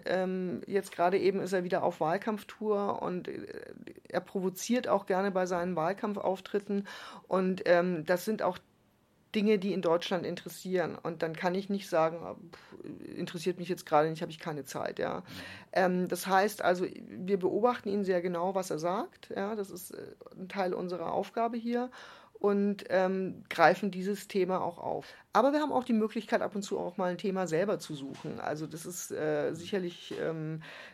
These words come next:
Speaker 1: auch das Schöne. Und wir müssen auch nicht immer nur über Dramen berichten. Und mir ist es ganz wichtig, dass ich das auch nicht nur tue. Denn eine Zeit lang, ähm, hat sogar meine Familie irgendwie, also ich hab gesagt, „Ah, die Türkei ist total schön“, sagt meine Familie, „aber warum berichtest du da nie drüber?“ Ja?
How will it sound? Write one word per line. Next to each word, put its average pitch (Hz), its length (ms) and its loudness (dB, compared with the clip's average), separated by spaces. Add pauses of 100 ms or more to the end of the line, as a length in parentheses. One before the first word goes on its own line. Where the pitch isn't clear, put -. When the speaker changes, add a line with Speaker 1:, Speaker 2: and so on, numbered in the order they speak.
(420)
Speaker 1:
auch 165 220 6
das 196 120 0
Schöne. 196 500 6
Und 180 200 -4
wir 196 80 2
müssen 196 240 -2
auch - 140 -4
nicht 190 220 -4
immer 202 160 4
nur 160 160 -2
über 147 140 -4
Dramen 131 420 -4
berichten. - 400 -8
Und 165 160 -6
mir 185 140 0
ist 185 80 -6
es 175 120 -14
ganz 156 240 -8
wichtig, 160 400 -6
dass 160 160 -6
ich 160 120 -10
das - 160 -18
auch - 180 -14
nicht 160 160 -10
nur 151 100 -12
tue. 151 320 -6
Denn 160 300 -4 (440)
eine 180 200 0
Zeit 185 340 4
lang, 208 480 0
ähm, 170 320 2
hat 185 100 -6
sogar 180 200 0
meine 170 240 -2
Familie 196 480 -2
irgendwie, 175 520 -4
also 165 180 -8 (140)
ich - 160 -10
hab 196 120 -8
gesagt, 185 180 -12
„Ah, 208 220 -2
die 196 100 -6
Türkei 196 320 -2
ist 185 140 -4
total 180 320 -2
schön“, 196 300 0
sagt 160 200 -6
meine 170 180 -4
Familie, 175 420 -4 (520)
„aber 156 260 -4
warum 156 220 -4
berichtest 180 500 -6
du 165 60 -8
da 143 160 4
nie 143 160 -4
drüber?“ 127 460 -2
Ja? - 300 -2